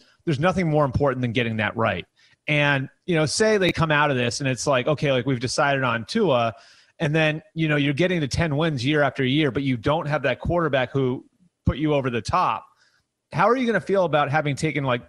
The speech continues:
a Jamar Chase or a Micah Parsons or a Penei Sewell or whoever it is over Justin Fields or Zach Wilson? That's why I think you have to, <laughs> if you're the Dolphins, look at those kids versus Tua, like,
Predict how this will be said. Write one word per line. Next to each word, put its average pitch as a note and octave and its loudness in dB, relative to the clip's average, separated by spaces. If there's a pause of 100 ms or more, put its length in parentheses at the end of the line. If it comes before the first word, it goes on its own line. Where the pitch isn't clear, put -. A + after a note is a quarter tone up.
a D#3+ -2
Jamar C#3+ 2
Chase C#3+ -2
or B2+ 0
a A2 -2
Micah C#3+ 0
Parsons C#3 -2
or A#2+ 0
a A2+ -2
Penei C#3+ 0
Sewell C#3 -2
or B2+ 0
whoever E3 0
it C#3 -2
is B2 0 (520)
over C#3 0 (340)
Justin D3+ -2
Fields C#3+ -2
or C3 0
Zach C3+ 0
Wilson? D3 -2
That's F3+ 0
why G#3+ 2
I D#3 2
think B2 -4
you C#3+ -4
have C#3+ 0
to, C3+ -2
<laughs> C#3 -2
if C3+ -6
you're C#3 0
the A2+ -4
Dolphins, C#3+ -2 (300)
look D3+ 0
at C3 -6
those D#3 2
kids B2 -2 (260)
versus C3+ 0
Tua, C3+ 0
like, B2 -2